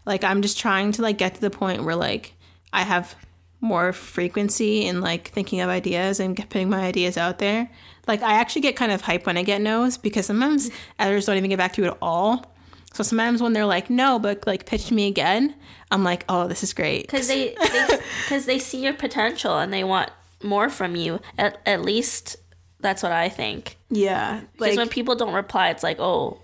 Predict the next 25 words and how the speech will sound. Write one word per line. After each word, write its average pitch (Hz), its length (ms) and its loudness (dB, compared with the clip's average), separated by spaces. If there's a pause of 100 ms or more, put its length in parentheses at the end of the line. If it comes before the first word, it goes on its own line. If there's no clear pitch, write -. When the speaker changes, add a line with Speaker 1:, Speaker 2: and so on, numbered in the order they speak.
(140)
Speaker 2:
like, 151 180 -2
you 185 100 -2
don't 185 200 -4
care 202 260 2
at 180 160 0
all. 208 340 2
Like, 208 280 -2
<laughs> - 560 -2
Speaker 1:
Yeah. 233 220 2
Speaker 2:
you 208 40 2
don't 233 240 0
care 233 260 2
about 233 300 0
me 240 180 2
at 214 120 2
all." 262 480 2
Speaker 1:
And 220 80 2
I've 220 160 2
been 233 120 0
in 262 120 2
touch 208 260 0
with, 214 160 -2
like, 190 240 2
some 208 300 2
really 196 640 2